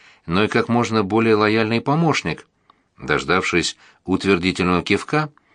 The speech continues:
Максим Николаевич продолжил. «Так получилось, что одновременно с вашим журналистом на нашей базе проходит реабилитацию одна из наших полевых групп. Мне показался подобный вариант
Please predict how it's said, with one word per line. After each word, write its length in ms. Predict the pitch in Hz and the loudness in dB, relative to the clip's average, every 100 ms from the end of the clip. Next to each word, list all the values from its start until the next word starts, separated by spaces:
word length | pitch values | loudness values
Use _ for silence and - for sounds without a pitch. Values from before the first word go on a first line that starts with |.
| _ - | _ -4
Максим 360 | 98 101 185 | -2 0 0
Николаевич 440 | 180 147 160 160 - | 0 2 2 0 -2
продолжил. 640 | 143 117 82 73 78 71 _ _ _ _ _ _ _ | -2 2 2 2 -4 -6 _ _ _ _ _ _ _
«Так 200 | - 165 | -2 -2
получилось, 680 | 165 180 170 208 185 87 - - _ - | 2 2 2 2 2 2 0 -12 _ -16
что 220 | - 95 | -4 -2
одновременно 560 | 90 104 107 143 120 95 | 0 2 2 2 2 0
с 100 | - | 0
вашим 320 | 107 107 95 | 0 0 0
журналистом 760 | 104 104 120 147 147 85 76 - _ _ - | 0 2 2 0 -2 -4 -6 -10 _ _ -4
на 120 | 78 | -2
нашей 300 | 95 - 87 | 0 0 -2
базе 340 | 92 104 120 | 0 0 0
проходит 500 | 131 92 - 101 92 | 0 0 0 -2 0
реабилитацию 840 | 92 90 92 87 113 110 120 120 - - - - | 0 0 0 0 0 0 -2 -4 -8 -20 -14 -6
одна 340 | 101 113 120 | -4 0 2
из 120 | 107 | 2
наших 380 | 117 113 113 104 | 2 0 0 -2
полевых 400 | 117 117 120 120 | -2 0 2 0
групп. 320 | 120 87 71 - _ _ _ _ _ - | 0 0 0 -8 _ _ _ _ _ -4
Мне 180 | 82 82 | -2 -2
показался 580 | 92 92 87 92 - | -2 -2 0 0 0
подобный 440 | 90 87 95 90 85 | -2 0 0 2 0
вариант 420 | 95 104 107 | 2 0 -2